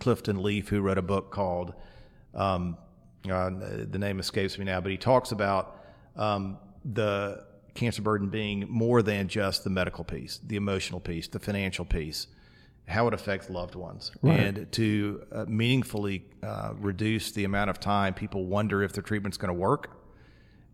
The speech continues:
Speaker 1: there, for breast cancer, there are twelve effective pathways. So if the first one doesn't work, there are eleven other options. You wanna know quickly.
Speaker 2: And you wanna just go through that, as qu-, right, to
Speaker 1: Well,
Speaker 2: find
Speaker 1: you
Speaker 2: a
Speaker 1: wouldn't be able to go through your options looking at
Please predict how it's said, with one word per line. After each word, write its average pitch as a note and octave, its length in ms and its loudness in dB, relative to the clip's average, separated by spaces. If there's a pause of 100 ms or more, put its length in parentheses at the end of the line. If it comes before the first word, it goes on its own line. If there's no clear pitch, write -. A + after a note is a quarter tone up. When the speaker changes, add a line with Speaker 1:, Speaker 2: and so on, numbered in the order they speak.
(140)
Speaker 1:
there, G#2 340 4
for - 180 0
breast C3 260 6
cancer, G#2 280 2
there G2 140 4
are F#2+ 40 2
twelve A#2 480 4
effective G2 500 -4
pathways. - 680 0 (180)
So - 160 0
if G2+ 100 2
the - 80 -6
first F3 300 4
one B2 100 0
doesn't G2+ 260 -2
work, G#2+ 360 -2
there A#2 140 4
are - 20 6
eleven G#2 360 4
other F2 200 4
options. D#2+ 480 -4 (240)
You A2 140 4
wanna C#3 220 8
know G#2 320 6
quickly. F#2 600 2
Speaker 2:
And D3+ 140 12
you E3 60 12
wanna F3 180 12
just C#3+ 240 8
go D#3+ 140 12
through F3+ 260 6
that, A#2+ 160 10
as A#2 120 4
qu-, - 140 -4 (100)
right, C#3+ 360 10
to C3 80 6
Speaker 1:
Well, A2+ 80 8
Speaker 2:
find C#3+ 220 12
Speaker 1:
you - 20 12
Speaker 2:
a - 20 12
Speaker 1:
wouldn't F3 200 12
be C#3 100 10
able B2+ 140 8
to A2+ 40 4
go A#2 180 6
through A2+ 520 2
your G#2+ 180 4
options G#2 640 2 (340)
looking A2+ 420 0
at G2 360 -4